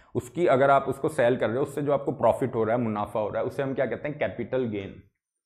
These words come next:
उस प्रॉफिट को नाम दिया जाता है कैपिटल गेन। अब जो आपका कैपिटल गेन होता है, इस पे टैक्स लगाया जाता है, गवर्नमेंट इस पे टैक्स लेती है, है ना,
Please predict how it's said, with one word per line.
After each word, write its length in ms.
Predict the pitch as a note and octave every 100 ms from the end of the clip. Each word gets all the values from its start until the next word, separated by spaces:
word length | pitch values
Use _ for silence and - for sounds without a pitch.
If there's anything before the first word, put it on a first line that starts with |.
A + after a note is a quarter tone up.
| _ _ _ -
उस 120 | D3+
प्रॉफिट 380 | D3 C3+ - D3+
को 120 | E3
नाम 280 | C#3 C3+ C3
दिया 160 | A#2+
जाता 220 | A2+ G#2+ C#3
है 60 |
कैपिटल 420 | C#3 F2+ A2 A#2
गेन। 300 | A2+ G2+ E2+ - _ - -
अब 140 | F3
जो 100 | F#3
आपका 260 | F#3 F3 F#3
कैपिटल 480 | F#3 B2 D3+ E3+ F#3
गेन 240 | D#3 D3
होता 220 | B2+ B2+
है, 60 | D3+
इस 100 | D3+
पे 120 | D#3+
टैक्स 440 | - C3 C3+ - D#3+
लगाया 400 | A#2+ G#2+ A2 A2+
जाता 320 | G#2 G2+ G2
है, 300 | G#2 - G#2
गवर्नमेंट 440 | A2+ A2 C3+ C#3
इस 120 | C3+
पे 120 | - D3
टैक्स 340 | A#2+ G#2+ -
लेती 280 | G2+ F2 G2
है, 140 | F#2 _ _ _ _ _ -
है 60 |
ना, 140 | C3+